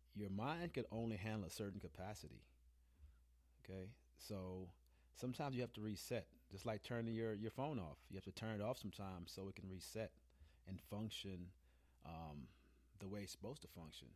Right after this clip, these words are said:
efficiently and effectively. Okay? That's number two.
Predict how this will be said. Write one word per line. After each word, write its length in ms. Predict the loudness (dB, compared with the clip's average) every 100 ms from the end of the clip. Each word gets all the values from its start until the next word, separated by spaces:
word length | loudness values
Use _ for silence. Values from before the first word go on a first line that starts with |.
| -18 -20 -20 -20 -20 -20 -10 -8
efficiently 480 | 0 2 4 4
and 100 | 4
effectively. 580 | 2 2 0 -2 -6 -10 -14 -20 -20 -20 -20 -20 -20 -20 -20 -20 -20 -20 -20 -16
Okay? 180 | -10 -8 -10 -10
That's 160 | -8 -4
number 200 | -2 0
two. 320 | 4 4